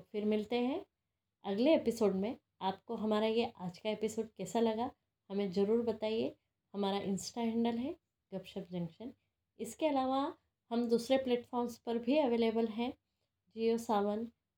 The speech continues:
गाना, Spotify, Amazon म्यूजिक और हब हॉपर पर। तो हमें ज़रूर सुनिए और हमारा हौसला बढ़ाइए और अपने दोस्तों के साथ भी ज़रूर शेयर कीजिए अगर आपको पसंद आया है तो।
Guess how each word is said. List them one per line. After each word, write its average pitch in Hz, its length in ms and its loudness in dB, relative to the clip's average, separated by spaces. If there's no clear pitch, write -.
गाना, 208 500 0
Spotify, 202 720 -2
Amazon 208 580 4
म्यूजिक 202 440 0
और 240 280 4
हब 185 100 0
हॉपर 165 320 -2
पर। 156 200 -20
तो 202 180 0
हमें 196 300 2
ज़रूर 202 300 4
सुनिए 254 440 0
और 208 100 -2
हमारा 208 320 4
हौसला 214 380 0
बढ़ाइए 233 500 2
और 320 180 6
अपने 247 240 -4
दोस्तों 214 380 0
के 302 140 -2
साथ 254 300 2
भी 269 240 4
ज़रूर 214 320 6
शेयर 220 260 2
कीजिए 233 320 -4
अगर 185 300 -2
आपको 214 240 -2
पसंद 226 380 0
आया 220 200 2
है 214 160 -4
तो। 269 180 -8